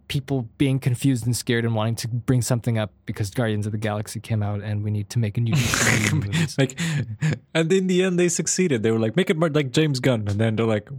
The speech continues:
Speaker 2: "Well, why don't we just get James Gunn?
Speaker 1: Yeah.
Speaker 2: We,
Speaker 1: Oh.
Speaker 2: we put him in here,
Speaker 1: Yes.
Speaker 2: and then we,
Speaker 1: And
Speaker 2: he do it."
Speaker 1: <laughs> And he do. But, like, James Gunn, it feel like,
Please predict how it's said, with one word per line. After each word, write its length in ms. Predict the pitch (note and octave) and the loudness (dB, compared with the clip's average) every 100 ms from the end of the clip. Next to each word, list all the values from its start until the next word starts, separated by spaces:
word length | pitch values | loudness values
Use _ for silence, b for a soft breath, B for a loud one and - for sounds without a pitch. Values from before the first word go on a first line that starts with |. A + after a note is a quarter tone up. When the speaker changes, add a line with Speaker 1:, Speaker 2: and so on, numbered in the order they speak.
| A#2+ | -4
Speaker 2:
"Well, 140 | G#2+ | 0
why 120 | A#2 B2 | 4 4
don't 120 | C#3 | 4
we 220 | B2+ A2 | 2 0
just 380 | - A2+ - - | 0 0 0 2
get 300 | C#3 G3 - - - | 2 2 -4 -16 0
James 360 | A#2 G#2+ G2+ | 0 2 -2
Gunn? 340 | - A2+ G#2 F#2+ | 4 4 4 0
Speaker 1:
Yeah. 220 | F#3 G#3 - B | 4 4 0 B
Speaker 2:
We, 100 | - | 6
Speaker 1:
Oh. 100 | A#3+ | 6
Speaker 2:
we 240 | A#2 B2 D3 | 6 4 2
put 300 | - G#3 G#3 | 4 4 4
him 180 | C#3+ C3+ | 2 2
in 120 | A#2 | 2
here, 100 | E3 | 4
Speaker 1:
Yes. 300 | B3+ G3+ A#2+ | 6 4 4
Speaker 2:
and 140 | C3 | 4
then 260 | C#3 C3+ - - b b b b - | 2 2 -4 -14 b b b b -4
we, 140 | A#2+ E3 | 2 4
Speaker 1:
And 100 | F3 | 6
Speaker 2:
he 140 | D#3+ | 4
do 200 | D#3 A3 | 2 2
it." 160 | D3 G#3 | 2 2
Speaker 1:
<laughs> 180 | F3 F#3 | 2 4
And 180 | F#3 E3+ | 4 4
he 140 | G3+ | 4
do. 360 | E3+ A#3 E3+ A#2+ B B | 6 4 2 -2 B B
But, 140 | F3+ E3+ | 2 4
like, 200 | F#3 C#3 | 0 0
James 300 | G3 A3+ F3+ | 0 0 0
Gunn, 360 | G3 F#3+ F#3+ - | 2 2 0 0
it 180 | - - | -2 2
feel 180 | G#3 G3+ | 2 2
like, 200 | D3 | -2